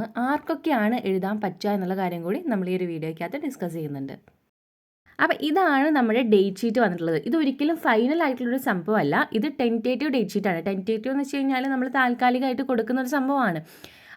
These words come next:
അപ്പോൾ ഇതിൽ തന്നെ ഈ ഡേറ്റുകൾ ഇനിയും മാറാനുള്ള ചാൻസസ് കൂടുതലാണ്. അപ്പോൾ എപ്പോഴും ഫൈനൽ ഡേറ്റ് ഷീറ്റ് വരാൻ എക്സാമിന് ഒന്നോ രണ്ടോ ആഴ്ചയൊക്കെ ആയിട്ടാണ് വരാറുള്ളൂ. അതിലാണ് കൺഫേംഡ് ആയിട്ട് ഡേറ്റുകൾ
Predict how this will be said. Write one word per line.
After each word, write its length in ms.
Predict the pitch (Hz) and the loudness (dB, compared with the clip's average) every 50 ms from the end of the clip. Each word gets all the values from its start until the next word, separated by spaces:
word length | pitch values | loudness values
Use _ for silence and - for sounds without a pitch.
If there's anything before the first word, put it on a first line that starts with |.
| 214 | 0
അപ്പോൾ 200 | 214 214 294 330 302 - - - _ _ - 233 | 0 0 0 -2 -2 -4 -6 -16 _ _ -4 -2
ഇതിൽ 160 | 208 214 320 320 320 | 0 0 0 2 2
തന്നെ 200 | 339 320 302 302 302 269 | 2 2 4 2 2 2
ഈ 40 | 269 254 | 2 2
ഡേറ്റുകൾ 400 | 285 269 240 214 254 254 247 269 277 254 | 2 2 0 0 0 2 4 4 4 6
ഇനിയും 240 | 240 240 254 294 302 294 | 6 6 6 6 6 4
മാറാനുള്ള 420 | 269 233 226 233 233 233 240 254 262 269 | 4 4 4 4 4 4 4 2 2 2
ചാൻസസ് 360 | 285 247 240 233 233 240 285 277 | 2 2 2 0 0 -2 -2 0
കൂടുതലാണ്. 500 | 311 294 269 254 277 285 269 226 175 156 151 - - - - - 180 | 2 2 2 4 4 4 4 4 4 2 -2 -6 -12 -20 -12 -4 0
അപ്പോൾ 120 | 226 240 226 | 2 2 2
എപ്പോഴും 340 | 220 - - 247 254 320 339 - - | 2 2 2 2 2 2 2 2 2
ഫൈനൽ 320 | 269 233 233 247 285 330 269 | 2 2 4 2 2 2 2
ഡേറ്റ് 200 | 311 302 240 - | 0 0 0 0
ഷീറ്റ് 160 | 277 269 269 277 | -2 0 2 2
വരാൻ 180 | 254 247 254 277 269 | 4 4 4 2 0
എക്സാമിന് 440 | 247 220 - 240 214 214 220 233 247 240 | -2 -2 -2 0 0 2 2 2 2 2
ഒന്നോ 180 | 226 214 220 226 233 | 4 4 4 4 4
രണ്ടോ 200 | 226 208 214 220 226 | 4 4 4 6 6
ആഴ്ചയൊക്കെ 400 | 220 208 208 214 233 233 220 247 226 | 6 4 4 2 0 0 2 2 2
ആയിട്ടാണ് 340 | 208 190 220 226 214 202 226 247 240 | 2 4 2 2 2 2 2 2 2
വരാറുള്ളൂ. 500 | 196 175 175 180 208 226 202 160 175 220 - 175 | 2 2 2 2 2 2 2 2 2 2 2 2
അതിലാണ് 340 | 165 180 226 247 226 240 262 254 | 0 2 0 0 0 -2 -2 0
കൺഫേംഡ് 540 | 269 226 208 202 196 - 233 240 254 269 277 262 | 0 0 0 0 -2 -2 -2 0 2 2 2 2
ആയിട്ട് 200 | 233 226 262 262 220 | 2 0 0 2 4
ഡേറ്റുകൾ 400 | 226 214 208 196 202 220 214 240 | 4 4 4 4 2 2 2 2